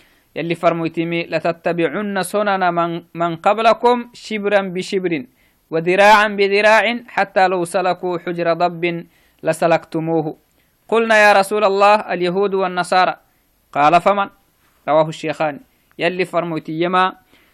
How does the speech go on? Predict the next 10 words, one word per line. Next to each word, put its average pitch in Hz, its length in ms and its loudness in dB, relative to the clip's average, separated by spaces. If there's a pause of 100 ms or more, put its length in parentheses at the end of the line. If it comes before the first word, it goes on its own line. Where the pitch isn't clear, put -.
(140)
sinik 233 460 0
duma 233 260 -2
suge 208 320 -2
hini 208 320 -2
hammara 180 360 0
katatettonuye. 175 1040 -4
Osona 262 420 -4
binnaanima 220 640 0
betton. 180 400 -6 (580)
Osonu 185 460 -6